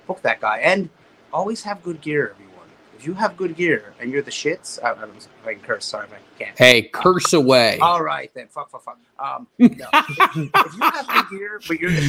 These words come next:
Speaker 1: shits, people are like, "I wanna book that guy 'cause he has really nice gear." You might not get booked again, but people will notice you. So have good gear, which I always try to do, and, uh, you know, get good. But, uh, it, it's,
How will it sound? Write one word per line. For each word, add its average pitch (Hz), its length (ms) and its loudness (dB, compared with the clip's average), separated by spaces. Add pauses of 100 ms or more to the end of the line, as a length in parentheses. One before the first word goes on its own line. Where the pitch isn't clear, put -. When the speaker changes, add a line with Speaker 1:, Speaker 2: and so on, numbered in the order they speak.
Speaker 1:
shits, 170 220 -4
people 165 180 -8
are 143 40 -10
like, 143 140 -8
"I - 80 -20
wanna 139 140 -4
book 175 220 -10
that 156 140 -10
guy 127 220 -2
'cause - 160 -18
he 160 80 -18
has 170 160 -16
really 165 140 -2
nice 143 220 -4
gear." 135 200 -4
You 147 120 -10
might 233 140 0
not 240 140 -2
get 214 160 -4
booked 190 200 -12
again, 147 320 -2 (440)
but 127 180 -8 (280)
people 160 200 -6
will 135 60 -2
notice 113 260 -8
you. 101 80 -18
So - 120 -12
have 170 220 -6
good 135 180 -8
gear, 113 300 -6 (260)
which 110 220 -12
I 110 140 -2
always 107 340 -12
try 107 140 -8
to 107 60 -20
do, 107 260 -20 (320)
and, 107 240 -10
uh, 107 260 -6 (640)
you 165 80 -6
know, 123 180 -4 (320)
get 120 200 -6
good. 110 260 -6
But, 131 160 -4
uh, 160 220 2
it, 165 140 -14 (100)
it's, 156 180 -20